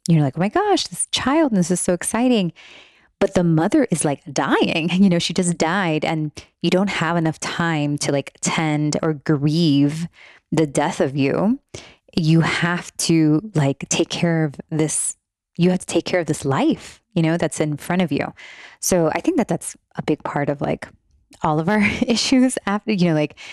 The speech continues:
I mean, postpartum, all that kind of stuff. Like, it's like, you just, you need time to grieve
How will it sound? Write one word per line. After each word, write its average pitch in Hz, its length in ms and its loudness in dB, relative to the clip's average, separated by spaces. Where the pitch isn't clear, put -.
I 170 80 0
mean, 156 140 2
postpartum, 165 580 0
all 156 60 0
that 147 120 -2
kind 151 160 -4
of 139 60 -8
stuff. 156 200 -4
Like, 151 140 -4
it's - 160 -6
like, 147 240 -6
you 151 140 0
just, 175 320 -2
you 151 80 2
need 226 180 2
time 180 320 0
to - 100 -2
grieve 143 720 2